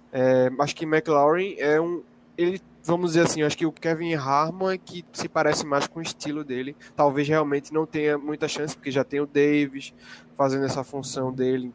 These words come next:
mas eu acho que o McLaurin, porque ele, ele mo-, ele vai most-, ele tem um, um, uma coisa que os outros não têm, então talvez ele mesmo com essa, é, com o Gruden tendo realmente esse negócio de deixar o cara, é, tentar ele-, é,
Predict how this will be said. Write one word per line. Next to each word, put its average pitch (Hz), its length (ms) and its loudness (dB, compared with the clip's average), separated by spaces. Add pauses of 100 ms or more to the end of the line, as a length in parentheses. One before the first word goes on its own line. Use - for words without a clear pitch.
mas 127 220 -6
eu 135 40 2
acho 135 140 -2
que - 80 -2
o 147 60 0
McLaurin, 147 680 2 (140)
porque 147 320 -8
ele, 151 340 -4 (460)
ele 143 160 -2
mo-, 143 320 2
ele 151 160 2
vai 156 160 4
most-, 170 380 2
ele 139 180 0
tem 175 240 0
um, 208 60 2
um, 147 760 -4 (100)
uma 135 120 -4
coisa 147 240 -2
que 156 160 -6
os 147 120 0
outros 180 240 2
não 180 140 0
têm, 135 220 -4
então 123 220 -8
talvez 131 420 -2
ele 143 200 -2
mesmo 175 420 4
com 175 200 4
essa, 147 520 4 (400)
é, 127 520 0
com 160 180 2
o 156 60 4
Gruden 147 340 6
tendo 147 320 0
realmente 160 560 2
esse - 180 -6
negócio 139 360 -2
de 135 80 -4
deixar 135 480 2
o 131 80 0
cara, 131 440 -2 (1000)
é, 131 380 2 (100)
tentar 143 420 2
ele-, 143 200 2
é, 131 280 -2